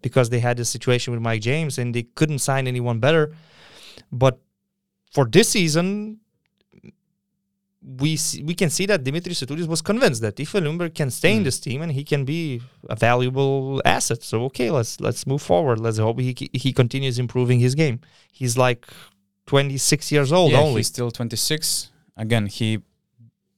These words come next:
Speaker 2: he played in the EuroLeague nearly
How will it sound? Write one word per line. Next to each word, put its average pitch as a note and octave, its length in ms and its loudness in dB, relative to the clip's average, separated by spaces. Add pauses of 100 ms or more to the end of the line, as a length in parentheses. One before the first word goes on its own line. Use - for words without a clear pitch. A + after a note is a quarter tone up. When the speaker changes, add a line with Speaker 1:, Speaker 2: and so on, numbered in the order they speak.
(120)
Speaker 2:
he - 160 -10 (440)
played C#3+ 280 4 (200)
in A#2+ 140 2
the A2+ 140 2
EuroLeague C#3 320 4 (100)
nearly A#2+ 640 2